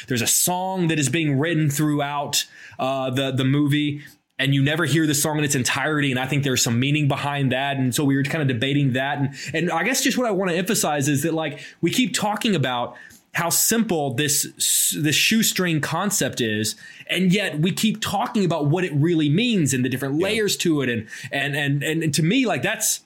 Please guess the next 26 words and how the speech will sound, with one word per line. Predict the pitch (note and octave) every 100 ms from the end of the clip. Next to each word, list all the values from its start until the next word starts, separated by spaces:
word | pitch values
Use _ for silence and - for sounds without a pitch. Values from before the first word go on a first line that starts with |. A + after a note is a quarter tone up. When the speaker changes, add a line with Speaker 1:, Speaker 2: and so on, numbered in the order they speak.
| _
Speaker 1:
that's | - G3+
brilliant. | C3 D3 G#3 G2+ -
To | C#3+
me, | F#3+
like, | F#3 C#3
it, | D3+ D#3+
I | C3+
think | F3+ G3
it | E3
is | C3+
one | D#3+
of | D#3
the | C#3 D3
most | C#3 C3
brilliant | C3+ D#3+ E3
screenplays | C#3+ - D#3 E3 - E3+ E3+ E3 - - - -
of, | C3+ C#3+ C3
of | C3+ C3+ B2
probably | C3+ D3 C#3+ C#3+
the | C#3
last | C#3+ C#3+ -
decade. | D#3 C#3+ D3 C#3+
I | B2+
think | C#3
Martin | B2 C#3 C3
McDonagh | A#2+ C3+ C#3 C3+